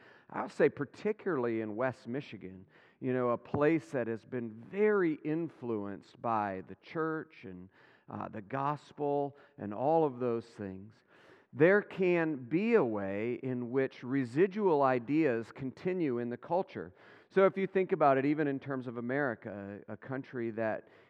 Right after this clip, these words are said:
you know, very much at its root has had, had Christian thoughts and ideals, not exclusively, but it was there, right?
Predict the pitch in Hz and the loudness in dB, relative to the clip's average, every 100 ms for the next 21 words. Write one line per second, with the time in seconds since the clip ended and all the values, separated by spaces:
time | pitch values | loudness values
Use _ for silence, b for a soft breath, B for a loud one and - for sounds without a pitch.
0 | - 127 120 110 135 135 123 127 147 120 | -6 -2 -2 2 4 4 2 2 2 2
1 | 123 - 143 135 127 120 - 117 135 135 | -2 -8 -4 -2 -2 -4 -8 -6 0 0
2 | 117 - 117 - 139 127 117 107 113 123 | 0 -4 -12 -12 -6 0 0 -2 -8 -8
3 | 107 - - 156 - 135 117 - 123 127 | -8 -12 -10 -10 -10 -10 -10 -6 -4 -2
4 | 127 - 113 110 104 101 127 95 92 - | -4 -8 -8 -6 -8 -6 -6 -6 -10 -14
5 | 180 185 170 - - 127 113 117 113 127 | -10 -8 -8 -12 -6 -6 -6 -8 -6 -6
6 | 131 B B 147 190 208 175 160 190 104 | -8 B B 6 6 6 2 2 2 2
7 | 87 101 117 156 | -2 -2 0 -2